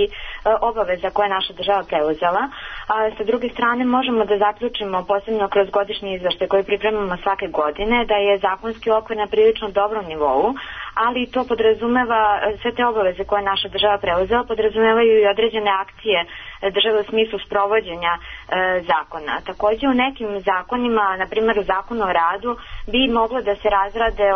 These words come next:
određeni instituti ili da se unaprede kako bi se, e, poboljšala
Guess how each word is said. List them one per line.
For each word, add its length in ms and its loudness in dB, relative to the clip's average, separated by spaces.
određeni 400 -4
instituti 580 0
ili 300 0
da 140 4
se 60 -2
unaprede 540 -2
kako 280 -2
bi 140 2
se, 220 0
e, 40 -4
poboljšala 640 0